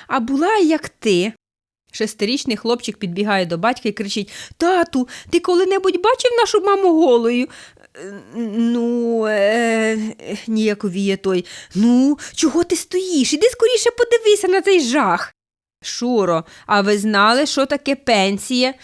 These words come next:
«Е, таки ні. І що ж це?» «Це гроші, які переносяться з пенсійного фонду в аптеку за допомогою пенсіонера».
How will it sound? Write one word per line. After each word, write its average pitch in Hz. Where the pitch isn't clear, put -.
«Е, 180
таки 196
ні. 220
І 233
що 202
ж -
це?» 247
«Це 349
гроші, 247
які 285
переносяться 294
з -
пенсійного 262
фонду 285
в 214
аптеку 208
за 233
допомогою 220
пенсіонера». 247